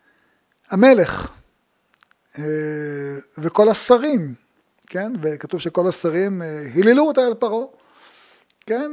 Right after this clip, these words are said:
אה, חוטפים אישה, ואם, אם היא נשואה, אז הורגים את בעלה. העיקר שיהיה למלך, אה, עכשיו, מה היא תהיה, המלכה, אשתו החוקית?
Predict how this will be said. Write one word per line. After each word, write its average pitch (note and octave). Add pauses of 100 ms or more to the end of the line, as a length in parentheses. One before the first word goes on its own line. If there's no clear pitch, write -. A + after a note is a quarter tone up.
אה, C4 (120)
חוטפים E4+
אישה, E3+ (1900)
ואם, G3+ (160)
אם A#3
היא A3+
נשואה, G3+
אז E3
הורגים E3
את F3
בעלה. E3 (1160)
העיקר E4
שיהיה C#4
למלך, C#4
אה, C4+ (500)
עכשיו, -
מה C3+
היא C#3
תהיה, C#3
המלכה, F3+
אשתו -
החוקית? -